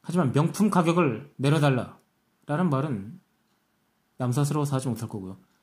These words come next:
해외여행 가격을 늘려달라, 이건 우리나라 정부가 할 수 있는 게 아니죠. 하지만 부동산 가격을 내려달라,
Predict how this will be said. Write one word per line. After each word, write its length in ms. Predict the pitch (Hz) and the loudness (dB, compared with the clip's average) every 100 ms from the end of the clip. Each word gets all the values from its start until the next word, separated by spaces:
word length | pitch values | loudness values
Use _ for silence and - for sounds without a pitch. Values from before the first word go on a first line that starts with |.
| _ | _
해외여행 400 | - 190 202 190 | 0 2 4 4
가격을 340 | 180 151 151 127 | 2 2 2 4
늘려달라, 480 | 131 120 104 95 - _ _ _ _ - | 2 0 -4 -8 -16 _ _ _ _ -14
이건 380 | 160 185 135 123 | -6 -2 -2 -2
우리나라 320 | 147 147 165 | 0 2 2
정부가 260 | 151 143 139 | 0 0 0
할 40 | |
수 100 | 139 | -2
있는 160 | 135 143 | -2 -2
게 60 | |
아니죠. 280 | 113 98 95 - _ _ _ _ _ _ _ | -4 -6 -12 -20 _ _ _ _ _ _ _
하지만 600 | - 220 202 170 170 95 - _ _ _ _ _ _ _ _ _ | -4 0 4 4 2 -4 -16 _ _ _ _ _ _ _ _ _
부동산 640 | - 156 214 233 233 247 | -4 4 6 6 6 2
가격을 760 | 220 147 123 - - - 202 185 | 2 2 0 -2 -8 -2 -2 0
내려달라, 640 | 135 139 120 107 98 - | 0 2 0 -2 -6 -12